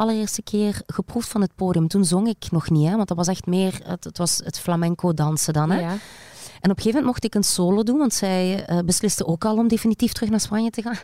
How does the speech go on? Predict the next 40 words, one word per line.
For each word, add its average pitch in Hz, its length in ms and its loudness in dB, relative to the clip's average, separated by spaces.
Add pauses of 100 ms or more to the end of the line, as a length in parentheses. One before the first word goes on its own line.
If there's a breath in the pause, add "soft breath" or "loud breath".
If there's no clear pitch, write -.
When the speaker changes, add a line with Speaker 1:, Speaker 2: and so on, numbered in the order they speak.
(220 loud breath)
Speaker 1:
<laughs> - 180 -16
Dus 214 120 0
haar 202 180 0
afscheidscadeau, 240 960 0
eh, 190 320 -2
Speaker 2:
<laughs> 175 60 2
Speaker 1:
wou 190 140 4
zij 254 140 2
dat 233 180 -2
ik 196 100 0
een 220 100 2
solo-nummer 208 640 2
danste. 208 500 -6 (680 loud breath)
En 202 240 0
ik 160 140 -4
ben 185 120 2
daar 180 100 0
op 180 100 -2
dat 165 140 0
podium 240 360 0
gaan 233 180 0
staan 254 400 -4
en 240 100 -4
ik 185 140 -10
heb, 190 100 -12 (120)
ik, 165 120 -20 (120)
ik - 180 -20
heb 175 100 -6
daar 175 160 -4
mijn 170 160 -2
ding 185 200 0
gedaan. 247 260 0
En 185 260 0
dat 196 140 0
moment 233 260 2
had 202 100 -2
ik - 100 -4
wel 202 100 0
zoiets 185 280 0
van, 165 240 2